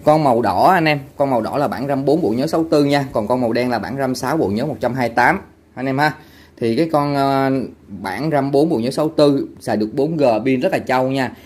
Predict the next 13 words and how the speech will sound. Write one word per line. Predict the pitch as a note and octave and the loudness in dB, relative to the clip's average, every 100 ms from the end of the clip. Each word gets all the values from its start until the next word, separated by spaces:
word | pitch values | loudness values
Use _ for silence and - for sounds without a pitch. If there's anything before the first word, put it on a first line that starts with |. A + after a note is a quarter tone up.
| - - | -18 -6
Pin | C3+ | -4
con | B2+ | -2
này | B2+ | -2
là | G#2 | -2
sáu | G2 - B2 | -4 -4 -2
ngàn, | E3+ C3+ G#2+ | 0 0 0
cáp | G#2+ D3 | -2 -4
sạc | G#2 - | -6 -2
Type-C, | A#2+ - B2 | -4 0 -2
hỗ | A#2 G#2+ | 0 -4
trợ | G#2 | -4
sạc | A2 A#2+ | -6 -6
nhanh. | C3 A#2 A2+ | -4 -4 -4